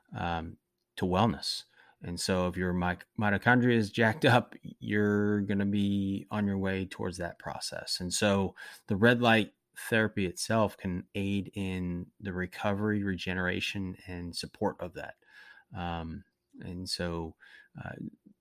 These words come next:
we're, we're all energy-based beings, and,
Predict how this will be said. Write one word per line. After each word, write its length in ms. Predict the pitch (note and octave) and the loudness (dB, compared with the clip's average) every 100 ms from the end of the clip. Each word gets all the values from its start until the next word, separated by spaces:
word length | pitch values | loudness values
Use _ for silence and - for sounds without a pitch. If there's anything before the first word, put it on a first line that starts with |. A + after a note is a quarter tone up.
| _ _ _ _ - | _ _ _ _ -8
we're, 240 | G#2+ G2 F#2 | -2 0 0
we're 280 | G2 F#2+ | 0 2
all 360 | F#2+ F#2+ F#2 F2 _ _ _ _ _ - - | 4 4 2 -4 _ _ _ _ _ -20 -4
energy-based 1160 | G#2 G#2+ G2 G2+ G2+ G2 - - G2+ F#2+ - - | 0 2 2 2 2 0 -4 -4 -2 -2 -6 -6
beings, 600 | G2 F#2+ G#2 A2+ A2+ - | -2 0 0 0 -2 -4
and, 300 | F2 F2+ E2+ | -4 -6 -8